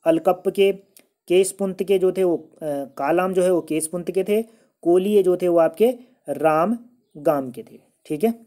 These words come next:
चलिए रा-, राग गाम के थे, ठीक है।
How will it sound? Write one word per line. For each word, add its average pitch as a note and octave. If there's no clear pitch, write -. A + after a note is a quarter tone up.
चलिए C3
रा-, D#3
राग D#3
गाम D#3
के C#3
थे, A2
ठीक E3+
है। -